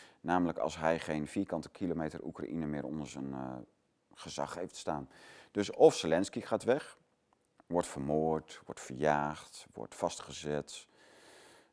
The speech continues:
Eh, en er komt een regime change in Oekraïne, waar de Amerikanen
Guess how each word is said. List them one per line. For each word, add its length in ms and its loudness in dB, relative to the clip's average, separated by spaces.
Eh, 480 6
en 80 0
er 60 2
komt 240 0
een 420 -4
regime 340 0
change 260 0
in 160 -6
Oekraïne, 480 -4
waar 480 -2
de 140 -4
Amerikanen 880 2